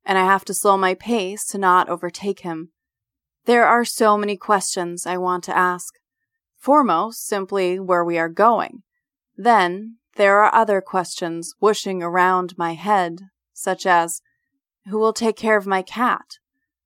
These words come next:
But of course, she will take care of herself. Will I ever see anyone from my class again? From my team?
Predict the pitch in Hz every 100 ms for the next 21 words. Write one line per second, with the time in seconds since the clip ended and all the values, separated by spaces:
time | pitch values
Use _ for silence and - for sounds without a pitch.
0 | _ _ _ 240 233 - 294 226 165 226
1 | - - 214 190 - 202 - 226 214 180
2 | 170 202 190 - 226 202 - - _ _
3 | _ _ _ _ _ _ _ - 220 220
4 | 214 208 214 - 208 202 226 - 190 208
5 | 190 180 208 214 202 185 170 - 180 185
6 | - 175 165 170 220 240 _ _ _ _
7 | - 185 165 160 - 180 214 240